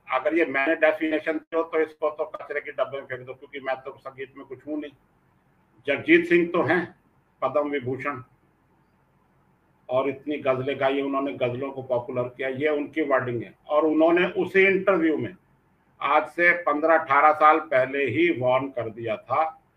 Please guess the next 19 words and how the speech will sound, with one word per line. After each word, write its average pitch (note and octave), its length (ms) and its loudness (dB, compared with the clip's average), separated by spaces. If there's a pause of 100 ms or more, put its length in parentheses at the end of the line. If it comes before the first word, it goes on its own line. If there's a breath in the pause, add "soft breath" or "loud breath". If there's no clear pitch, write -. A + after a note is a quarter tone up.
(500)
कि C#3+ 120 -6
क्या C3+ 220 2
नाम B2+ 240 0
से, C#3+ 240 0
हम D3+ 420 0
जो C#3+ 120 -2
पाकिस्तानी C3+ 760 -2
सिंगर C3 380 -4
को B2+ 160 -8
यहाँ A#2 340 -4
बुला A2 260 -2
रहे A#2+ 200 -2
हैं B2+ 100 -4
उनको A#2+ 320 -8
इतना A#2 300 -8
मान A2+ 360 -4
दे G#2+ 160 -8
रहे A2+ 180 -10
हैं, A2+ 240 -14